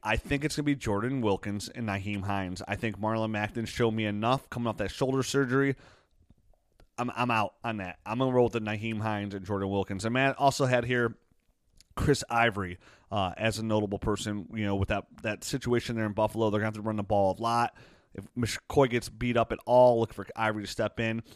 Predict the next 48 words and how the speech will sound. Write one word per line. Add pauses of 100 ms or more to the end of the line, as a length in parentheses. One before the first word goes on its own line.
(140)
Just (480)
a-, (160)
as
an
opportunity
kind
of
running
back,
just
getting
more
touches,
more
touches,
more
touches. (380)
Uh,
with
that
quarterback
situation,
receiver
situation, (260)
they're
gonna
have
to
run
the
ball. (300)
I
don't
like
the
situation
with
the
offensive
line (160)
at
all.
I
don't
like
the
quarterback
situation.